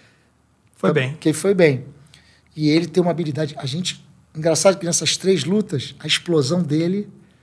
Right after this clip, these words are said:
Speaker 2: pô, tempo de reação, cara. E a gente, que eu todo dia eu fazia antes de começar o treino, uns quarenta minutos de aquecimento, de movimentação, mas com bastante intensidade.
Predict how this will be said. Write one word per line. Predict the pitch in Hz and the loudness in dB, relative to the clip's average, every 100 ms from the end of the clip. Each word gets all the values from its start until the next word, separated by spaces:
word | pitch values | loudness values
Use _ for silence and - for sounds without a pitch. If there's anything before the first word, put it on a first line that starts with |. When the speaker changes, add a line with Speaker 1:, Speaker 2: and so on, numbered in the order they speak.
| _ _ _ _ _ _ - - | _ _ _ _ _ _ -20 -10
Speaker 2:
pô, | 180 - - - _ - | -8 -8 -16 -20 _ -2
tempo | 175 175 | -2 0
de | 143 | 0
reação, | 156 151 - - 180 | 2 2 2 0 -2
cara. | 180 185 - - _ _ _ _ - | -6 -8 -10 -16 _ _ _ _ 0
E | |
a | 156 | 0
gente, | 185 - | 0 -4
que | - 190 | -4 0
eu | 185 | 0
todo | 247 233 | 0 -2
dia | 175 226 | 0 0
eu | |
fazia | 208 185 156 185 | 2 0 0 0
antes | 202 226 - | 0 -2 -4
de | |
começar | - 190 - 180 | -4 -4 -2 -2
o | 160 | -2
treino, | 175 196 202 196 196 - - | -2 -2 -2 -4 -10 -16 -10
uns | 175 - | -6 -2
quarenta | 190 180 233 233 | 0 2 2 0
minutos | 196 185 190 - | 0 0 0 -2
de | |
aquecimento, | - 175 - 151 175 185 - _ _ _ _ _ | -2 -4 -4 -4 -6 -6 -12 _ _ _ _ _
de | - 151 | -8 -4
movimentação, | 160 170 170 160 156 - 185 | -2 -2 -6 -2 0 2 2
mas | 185 - | 0 -2
com | 185 | 0
bastante | 180 - - 254 233 | 4 4 6 4 2
intensidade. | 202 220 - 156 147 139 120 | -2 0 0 0 -2 -2 -4